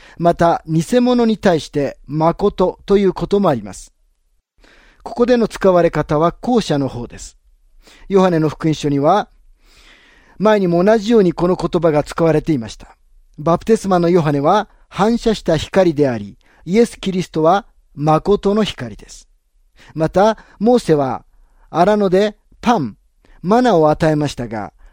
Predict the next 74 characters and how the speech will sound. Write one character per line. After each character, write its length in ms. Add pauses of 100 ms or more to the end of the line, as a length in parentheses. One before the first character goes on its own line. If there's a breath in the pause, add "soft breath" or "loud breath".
(120)
イ 120
エ 80
ス・ 140
キ 120
リ 100
ス 80
ト 120
が 240 (100)
誠 600
の 120
パ 260
ン 80
で 100
す。 220 (640 soft breath)
で 120
す 100
か 100
ら 100
こ 120
こ 120
で 80
イ 120
エ 60
ス 80
様 260
は、 280 (240 soft breath)
「私 420
は 160
誠 520
の 140
ブ 200
ド 160
ウ 40
の 140
木、 300 (340 soft breath)
純 380
粋 340
な 160
ブ 200
ド 180
ウ 20
の 140
木 180
で 140
す」 120
と 100
言 100
っ 20
て 240
お 120
ら 120
れ 80
る 80
の 100
で 120
す。 180 (3000 soft breath)
弟 120
子 60
た 120
ち 120
は 100
ユ 140
ダ 120
ヤ 120
人 180
の 120
概 260
念 220
を 60
持 120
っ 40
て 160
お 100
り、 260